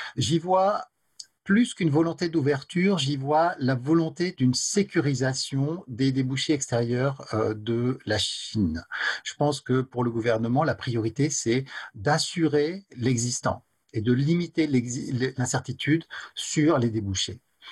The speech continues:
Maintenant, l'ouverture n'est pas refusée par, euh, la, le gouvernement chinois sur, euh, ces,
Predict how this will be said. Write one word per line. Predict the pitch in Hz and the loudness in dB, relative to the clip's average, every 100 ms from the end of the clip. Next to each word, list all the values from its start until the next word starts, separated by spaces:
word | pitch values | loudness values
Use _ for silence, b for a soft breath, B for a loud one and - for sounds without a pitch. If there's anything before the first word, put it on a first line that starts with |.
| B - | B 0
Maintenant, | 135 139 175 190 214 - B B B B B B 139 | 2 2 2 2 0 -8 B B B B B B 0
l'ouverture | 143 156 143 - 170 165 139 113 98 B B | 4 4 0 -2 0 0 0 -2 -6 B B
n'est | 113 131 | 0 0
pas | 131 208 | 2 2
refusée | 208 143 - 135 123 123 127 | 2 0 0 -2 0 0 -2
par, | - 117 117 113 - | 0 4 4 0 -4
euh, | 101 104 104 104 | -2 0 0 -2
la, | 104 107 107 104 | 0 2 2 0
le | 101 104 | 0 -2
gouvernement | 104 113 127 123 123 | -2 -2 0 0 0
chinois | - 135 131 131 127 123 B B B B | -2 -2 0 2 2 -2 B B B B
sur, | - - - 156 151 139 123 113 - - | -8 -4 0 4 4 4 0 0 -2 -2
euh, | 113 110 107 107 110 | 0 2 0 0 0
ces, | 107 - - 127 113 113 | -2 -4 0 2 2 0